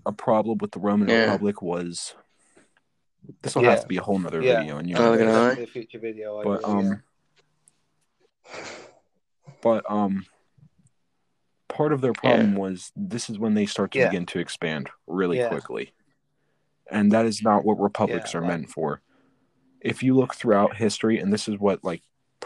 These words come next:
Speaker 1: countries
Speaker 2: Yeah.
Speaker 1: like the United States are starting to face, republics are really meant
Speaker 2: Yeah.
Speaker 1: for countries with
Speaker 3: Yeah.
Speaker 1: smaller government, I mean, smaller
Speaker 3: Mm.
Speaker 1: population. It's
Speaker 3: Yeah.
Speaker 1: really meant to maintain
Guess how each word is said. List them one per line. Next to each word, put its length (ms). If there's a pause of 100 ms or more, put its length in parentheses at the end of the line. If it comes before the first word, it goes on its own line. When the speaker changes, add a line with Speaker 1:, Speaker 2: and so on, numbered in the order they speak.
(160)
Speaker 1:
countries 280
Speaker 2:
Yeah. 60
Speaker 1:
like 140
the 60
United 260
States 260
are 40
starting 260
to 60
face, 280 (480)
republics 640
are 120
really 360
meant 180
Speaker 2:
Yeah. 280 (280)
Speaker 1:
for 300
countries 500
with 240
Speaker 3:
Yeah. 160
Speaker 1:
smaller 400
government, 380 (340)
I 80
mean, 160
smaller 420
Speaker 3:
Mm. 60
Speaker 1:
population. 680 (1800)
It's 180
Speaker 3:
Yeah. 40
Speaker 1:
really 200
meant 280
to 100
maintain 600